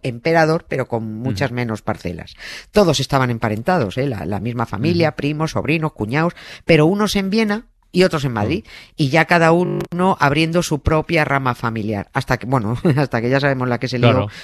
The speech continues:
Speaker 1: siglo y pico después, ¿no?
Speaker 2: La guerra de sucesión,
Speaker 1: <laughs>
Speaker 2: porque
Speaker 1: Efectivamente.
Speaker 2: Carlos segundo no dejó la corona a sus parientes, eh, Habsburgo, a los de Viena,
Speaker 1: Ah,
Speaker 2: no les dejó
Speaker 1: Habsburgo,
Speaker 2: nada.
Speaker 1: efecti-, claro, es que visto as-, visto así, con esta perspectiva,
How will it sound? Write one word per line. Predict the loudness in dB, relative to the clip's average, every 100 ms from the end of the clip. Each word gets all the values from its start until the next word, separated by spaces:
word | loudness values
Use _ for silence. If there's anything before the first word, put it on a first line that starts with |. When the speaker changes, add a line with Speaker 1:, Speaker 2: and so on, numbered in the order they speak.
| -8
Speaker 1:
siglo | -4 0 0
y |
pico | 0 0 0
después, | 0 0 0 -2
¿no? | 0
Speaker 2:
La | 4 6
guerra | 6 6
de | 6
sucesión, | 4 2 2 0 0
Speaker 1:
<laughs> |
Speaker 2:
porque | -4 -8 -18 -8
Speaker 1:
Efectivamente. | 0 2 4 2 4
Speaker 2:
Carlos | 4 4 4
segundo | 2 4 4
no | 4
dejó | 4 2 2
la | 2
corona | 0 -2 -2
a |
sus | -4 -4
parientes, | 0 2 2 0 -2 -4
eh, | -6 -4 -6 -8 -12 _ -2
Habsburgo, | 0 -2 0 0 -2 -6 -10 _ _
a | -2
los | 0
de | 2
Viena, | 2 2 0
Speaker 1:
Ah, | -2
Speaker 2:
no | 0
les | 0
dejó | 0 2
Speaker 1:
Habsburgo, | 4 4 2 2
Speaker 2:
nada. | 0 0
Speaker 1:
efecti-, | -4 2
claro, | 4 6 4 0 -4 -4
es | -2 0
que | 0
visto | 0 0 0
as-, | 0
visto | -4 -4 0 -2
así, | -2 -6
con | -4 -6
esta | -2 -2
perspectiva, | -2 -6 -4 -2 0 0